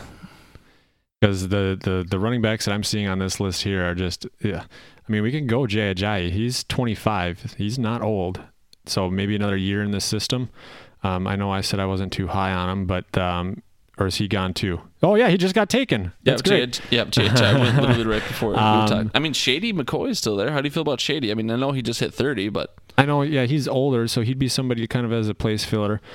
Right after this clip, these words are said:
Speaker 1: Um, and then we can draft someone like Jarek or Geis who are injured. Um, yeah, I mean, there's really Rojo, Rojo, um, he's there. Um, Tariq Cohen. Um,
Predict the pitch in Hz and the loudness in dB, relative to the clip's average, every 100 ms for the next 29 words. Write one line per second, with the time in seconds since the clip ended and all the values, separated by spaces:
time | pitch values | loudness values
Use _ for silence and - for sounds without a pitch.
0 | - - - 101 98 110 - 110 107 107 | -20 -6 -2 0 0 -2 -2 -2 -2 -2
1 | 101 104 107 - 101 98 101 - 98 98 | 0 0 0 0 0 0 -2 0 0 0
2 | - 98 98 98 95 104 95 110 101 92 | -2 -2 0 -2 -2 -2 0 0 0 0
3 | 92 92 - - - 98 95 92 90 95 | -2 -4 -14 -20 -6 0 0 0 0 -4
4 | - _ _ _ _ _ _ _ _ _ | -6 _ _ _ _ _ _ _ _ _
5 | _ _ _ _ - 107 104 104 104 107 | _ _ _ _ -2 -2 0 0 0 0
6 | 104 107 107 104 - 104 101 104 107 110 | 0 0 0 -2 -6 -2 0 0 0 -2
7 | - 107 107 107 104 107 113 - - 98 | 0 0 0 0 0 0 -4 -8 -6 -4
8 | 98 104 101 98 101 101 92 - - - | -2 -2 0 0 0 0 -4 -10 -20 -20
9 | - - - 98 92 92 - 120 117 - | -20 -10 -4 -2 0 -2 -2 -2 -2 -4
10 | 107 107 110 117 - - - - _ 98 | -2 0 -2 -4 -8 -20 -20 -20 _ -2
11 | 92 90 87 90 | 0 0 -2 -4